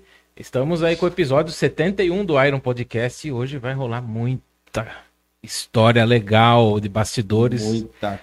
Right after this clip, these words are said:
Speaker 2: coisa,
Speaker 1: do rock
Speaker 2: hein?
Speaker 1: and roll, da política não, pra,
Speaker 2: Da
Speaker 1: pra outro
Speaker 2: política,
Speaker 1: dia
Speaker 2: não.
Speaker 1: esse. Mas vai ter muita história, vai ter os shows, as novidades aí da
Speaker 2: Formação,
Speaker 1: banda,
Speaker 2: formação dessa
Speaker 1: formação,
Speaker 2: banda,
Speaker 1: né?
Speaker 2: né?
Speaker 1: Essa banda que já tocou lá no Prêmio Destaque Pontual,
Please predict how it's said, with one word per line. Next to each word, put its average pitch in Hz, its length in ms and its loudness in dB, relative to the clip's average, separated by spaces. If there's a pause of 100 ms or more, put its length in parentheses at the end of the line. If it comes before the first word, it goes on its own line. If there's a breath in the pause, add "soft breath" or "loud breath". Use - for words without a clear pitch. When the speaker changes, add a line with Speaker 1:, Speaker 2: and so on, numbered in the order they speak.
(100)
Speaker 2:
coisa, 104 180 2
Speaker 1:
do 135 140 8
rock 135 260 4
Speaker 2:
hein? 135 140 4
Speaker 1:
and - 20 2
roll, 113 320 6
da 104 100 2
política 120 480 -6
não, 117 220 -8 (180)
pra, 107 140 -4
Speaker 2:
Da 92 120 -10
Speaker 1:
pra - 140 2
outro 147 280 8
Speaker 2:
política, 160 200 8
Speaker 1:
dia 123 200 12
Speaker 2:
não. 98 60 6
Speaker 1:
esse. - 240 -8 (340 soft breath)
Mas 135 520 4 (300 soft breath)
vai 127 120 6
ter 143 160 6
muita 156 280 6
história, 143 440 6
vai 131 100 2
ter 156 140 6
os 127 100 6
shows, 156 460 10
as 131 120 4
novidades 123 680 6
aí 123 280 6 (300 soft breath)
da 143 60 -4 (220)
Speaker 2:
Formação, - 20 -6
Speaker 1:
banda, 226 580 10
Speaker 2:
formação 131 540 -4
dessa 123 140 -4
Speaker 1:
formação, 156 880 10 (100)
Speaker 2:
banda, 196 160 -2 (100)
Speaker 1:
né? 147 280 4
Speaker 2:
né? - 40 -14 (280 soft breath)
Speaker 1:
Essa - 140 4
banda 139 320 8
que - 120 -2
já 135 120 10
tocou 135 460 8
lá 127 160 10
no 127 140 6
Prêmio 131 320 6
Destaque 120 480 0
Pontual, 160 920 6